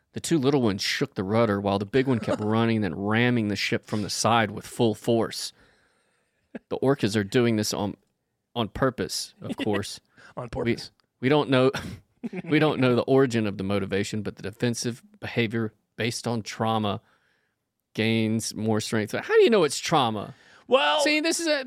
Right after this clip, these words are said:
Speaker 1: people
Speaker 2: again,
Speaker 1: fucking project everything. This is a piss flask. This orca has trauma.
Speaker 2: Yeah,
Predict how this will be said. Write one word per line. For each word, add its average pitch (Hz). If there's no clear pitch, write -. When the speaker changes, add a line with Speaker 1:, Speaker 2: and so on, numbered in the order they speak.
Speaker 1:
people 453
Speaker 2:
again, 349
Speaker 1:
fucking 254
project 170
everything. 139
This 185
is 202
a 214
piss 202
flask. 110
This 143
orca 185
has 185
trauma. 170
Speaker 2:
Yeah, 120